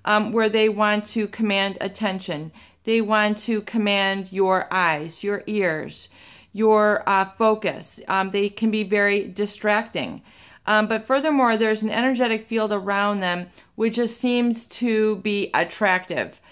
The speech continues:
and almost like you can't take your eyes off of them. Almost as if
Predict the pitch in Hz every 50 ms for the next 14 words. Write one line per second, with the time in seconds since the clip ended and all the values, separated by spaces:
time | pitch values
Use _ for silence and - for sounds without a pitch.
0 | - - - - _ _ - 202 220 214 208 202 202 202 190 - - 220 240 254
1 | 262 262 262 - 262 233 233 233 220 208 - - - 214 202 202 202 196 185 -
2 | - 226 208 190 190 - 190 185 180 - - 180 190 185 185 185 190 160 170 -
3 | 175 160 160 160 151 127 107 90 - - _ _ - - - - _ _ - 214
4 | 240 247 262 262 262 262 254 - 247 220 220 220 208 202 202 202 - _